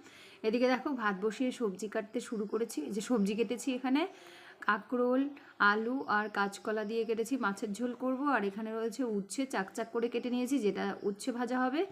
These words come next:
আর এই যে মাছের সবজিটা তোমরা তো দেখেই নিলে, এখানে তিন রকম সবজি হয়েছে, আর একটা কিছু দিতে হবে।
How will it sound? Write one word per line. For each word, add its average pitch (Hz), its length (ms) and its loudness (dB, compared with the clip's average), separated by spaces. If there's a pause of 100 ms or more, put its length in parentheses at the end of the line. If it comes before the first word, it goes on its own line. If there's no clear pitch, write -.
(600)
আর 196 180 4
এই 202 120 6
যে 214 100 0
মাছের 202 320 2
সবজিটা 247 420 -2
তোমরা 220 200 0
তো 220 80 2
দেখেই 196 300 2
নিলে, 269 120 4
এখানে 247 200 0
তিন 226 220 -2
রকম 233 180 -2
সবজি 247 280 -2
হয়েছে, 269 180 2
আর 196 120 4
একটা 185 180 -2
কিছু 233 240 -6
দিতে 202 240 -2
হবে। 151 220 -6